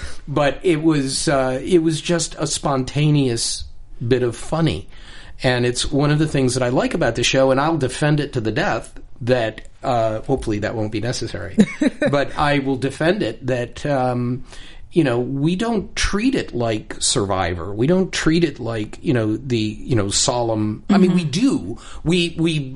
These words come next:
Speaker 2: you know, we stand up there and we, you know, the stentorian tones and
Speaker 1: Right.
Speaker 2: saying, "Now you will be doing this." And, uh, but it's always a joke.
Speaker 1: Yeah.
Speaker 2: I mean, we're joking with this, the theme.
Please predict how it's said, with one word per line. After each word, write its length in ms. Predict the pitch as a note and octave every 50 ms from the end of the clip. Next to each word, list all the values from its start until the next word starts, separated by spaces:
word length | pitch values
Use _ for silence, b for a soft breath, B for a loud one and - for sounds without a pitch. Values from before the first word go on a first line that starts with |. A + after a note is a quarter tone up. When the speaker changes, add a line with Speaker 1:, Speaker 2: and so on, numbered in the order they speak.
| - -
Speaker 2:
you 140 | - E3+ E3+
know, 80 | D3 B2+
we 160 | B2 C3+ C3
stand 360 | - - - F3+ F3+ F3+ D#3+
up 160 | E3 E3 D#3+
there 200 | - D3 C3+ C3
and 180 | B2 A#2+ A2+ A2+
we, 260 | A#2 G#2 G#2+ G#2+ - - - - - -
you 100 | D#3 B2+
know, 120 | G#2 F2+
the 120 | G2+ A2+ B2
stentorian 1080 | - - - - - C3 B2+ A#2+ - - C#3+ C#3+ C#3+ C#3 C3+ B2 A#2+ A2+ A2 A2 A#2 - - - - - - - - - - - -
tones 580 | - D3+ C3 A#2+ A#2 A#2 A#2 A2+ A2+ G#2+ -
and 100 | A#3 C4
Speaker 1:
Right. 300 | - C4+ A3 G3 - - B B B B
Speaker 2:
saying, 440 | - - B2 A#2 A2 A2+ A2 A2+ A#2
"Now 440 | B2 C3+ C#3+ D3 D#3 D#3 E3 E3+ E3+
you 180 | E3 - C#3
will 120 | C3 C3+ C#3
be 140 | B2+ C3 B2+
doing 360 | C3 D3 D#3 D#3 D#3+ D#3+ D#3
this." 380 | D3 C3 - - - - -
And, 160 | - A#2 A#2+ C3
uh, 240 | B2+ C3 C#3+ C#3 B2 B B B B -
but 160 | C3+ D3 B2+
it's 100 | C#3+ C#3+
always 500 | - - F3+ F3 F3 E3+ D3 C#3+ C3+ A2+
a 60 | A2+
joke. 560 | G#2 A2 C#3+ F#3+ G#3 - - - - - - - -
Speaker 1:
Yeah. 160 | B3 C#4 E4 E3+
Speaker 2:
I 80 | E3+
mean, 100 | D#3+ C#3+ D3+
we're 140 | E3 D#3 C3
joking 640 | G#2 G2+ G2+ B2+ D3 D#3 E3 E3+ - D3 B2+ A#2+ A2+
with 200 | A#2+ A#2 - -
this, 180 | A2+ G#2 - - -
the 180 | - A2+ A#2 -
theme. 560 | - - - F3+ E3+ E3+ C#3 G#2 D#2+ D2+ -